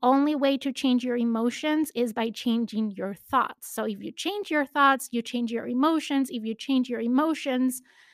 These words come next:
you can create different actions that lead to different results that reaffirm those initial positive thoughts.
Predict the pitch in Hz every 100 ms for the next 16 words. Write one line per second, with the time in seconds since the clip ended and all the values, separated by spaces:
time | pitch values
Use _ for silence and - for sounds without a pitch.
0 | _ _ _ _ 233 262 - 254 - 262
1 | 240 233 233 - - 269 277 277 262 214
2 | 226 - 226 214 240 233 226 - 226 190
3 | 285 294 254 233 208 214 196 202 208 -
4 | - _ _ - 233 226 247 285 269 -
5 | - 240 208 202 214 _ - 226 226 226
6 | 220 220 226 226 208 - 190 196 196 190
7 | - - 262 - - -